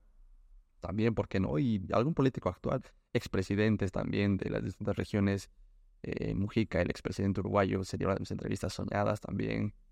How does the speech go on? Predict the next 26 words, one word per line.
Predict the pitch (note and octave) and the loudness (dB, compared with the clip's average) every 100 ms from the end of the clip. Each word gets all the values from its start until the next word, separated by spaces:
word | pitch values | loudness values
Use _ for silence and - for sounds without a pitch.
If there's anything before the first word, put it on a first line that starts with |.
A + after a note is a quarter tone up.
| - _ - - - - - | -20 _ -20 -20 -20 -16 -2
pero | G#2 G#2 | 0 0
¿por | - | 0
qué | - | 2
no | - D3+ | 4 4
expresidentes | - G#2 G#2+ G2+ G2 | 2 0 2 2 2
de | F#2+ | 2
Bolivia? | F#2+ F#2 G2+ G2 G2 - | 4 4 4 2 0 -4
Tam-, | - - - G#2+ G#2 - - - - - - | -8 -8 -10 -10 -10 -12 -18 -20 -20 -20 -6
Carlos | G#2+ G2 F#2 | -2 0 2
Mesa, | F#2 F#2+ | 0 0
me | G2+ | -2
encantaría | G#2 F#2+ G#2 G#2+ | -2 -4 -2 -2
tenerlo | G#2 - G#2+ G#2+ | -2 -4 -4 -4
acá | - G2 | -6 -4
sentado, | G2+ G2 G#2+ A2 G#2+ - - - - - - | -2 0 0 2 0 -4 -14 -20 -20 -20 -12
eh, | - F#2 | -2 2
Álvaro | F#2 F2+ - | 4 4 2
García | F#2+ G#2 | 0 0
Linera, | F2 G2 G2+ | 2 2 4
Evo | G2+ G2 | 2 2
Morales, | G2 G2+ G2+ G#2 - - - - - - - - - - | 4 4 4 0 -4 -20 -20 -20 -20 -20 -20 -20 -20 -6
mm, | G#2 G#2+ G#2 G#2 G2+ G2 G2 G2 - - | 0 2 2 2 2 2 0 -4 -10 -6
Tuto | - A2 G2 | 0 0 0
Quiroga, | G2 F#2+ G2 F#2+ G2 _ _ - - _ _ _ - - - - - - - _ - F#2+ | 0 2 4 2 0 _ _ -20 -20 _ _ _ -20 -20 -20 -20 -20 -20 -20 _ -6 0
Donald | G2 D#2+ - | 0 0 0
Trump, | G#2+ G#2 F#2 | 2 4 2